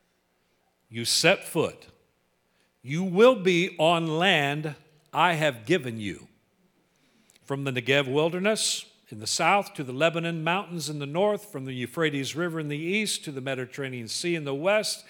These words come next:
including all the land of the Hittites. No one will be able to stand against you as long as you live, for I will be with you as I was with Moses. I will not fail you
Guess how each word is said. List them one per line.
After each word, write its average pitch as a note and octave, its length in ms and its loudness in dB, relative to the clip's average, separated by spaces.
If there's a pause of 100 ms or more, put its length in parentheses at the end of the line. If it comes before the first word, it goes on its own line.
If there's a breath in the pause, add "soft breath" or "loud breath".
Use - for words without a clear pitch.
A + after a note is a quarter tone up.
(280 loud breath)
including C#3+ 560 -2
all G#3+ 300 4
the G#3+ 100 -2
land F#3+ 300 0
of F#3 80 -2
the E3 100 -2
Hittites. C3 640 -2 (400 loud breath)
No D#3+ 400 6
one D#3 640 0 (260 soft breath)
will C#3 140 -4
be C#3 180 0
able G#3 280 6
to F#3 100 -4
stand G3+ 400 2
against F3 400 -2
you E3+ 140 0
as B2+ 120 -2
long F#3+ 320 2
as E3 160 -2
you F#3+ 200 0
live, D#3+ 260 2
for D3+ 260 -6
I F#3+ 220 8
will B3 180 2
be F#3+ 200 0
with A#3 340 0
you A3+ 220 0
as E3 100 -2
I G3 160 4
was F3 220 -4
with E3 180 -4
Moses. G#3 560 2 (240 loud breath)
I C#3 140 4
will D3 180 2
not C3+ 240 0
fail A#3 480 6
you B3 280 0